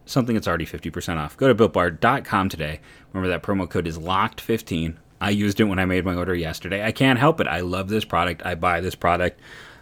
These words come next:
I use this product. Built Bar dot com. That promo code is locked fifteen. You're gonna love it.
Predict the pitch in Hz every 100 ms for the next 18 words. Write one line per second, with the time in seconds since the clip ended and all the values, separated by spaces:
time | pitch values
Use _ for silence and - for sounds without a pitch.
0 | - 82 92 90 87 90 87 - 90 87
1 | 85 - 110 92 104 110 107 98 87 87
2 | 80 - 90 85 78 85 76 80 76 76
3 | - 82 - 90 95 120 101 78 73 80